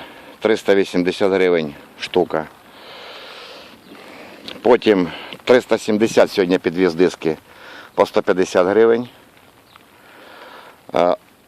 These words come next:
отака одна ромашка, там чоловік ось тільки на годину назад мені писав, чи є у вас така ромашка, вона в наявності, вона ваша, якщо ви, е, хочете її купити, я вам скину розрахунковий рахунок.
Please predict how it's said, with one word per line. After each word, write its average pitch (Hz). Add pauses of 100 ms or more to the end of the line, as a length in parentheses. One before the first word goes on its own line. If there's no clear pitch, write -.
(320)
отака 117
одна 107
ромашка, 107
там 98
чоловік 101
ось -
тільки 95
на 92
годину 95
назад 95
мені 90
писав, 85
чи -
є 98
у 95
вас 92
така 90
ромашка, 92
вона 90
в 85
наявності, 101
вона 95
ваша, 92
якщо 92
ви, 92 (720)
е, 85 (400)
хочете 101
її 98
купити, 117
я 95
вам 101
скину 120
розрахунковий 95
рахунок. 82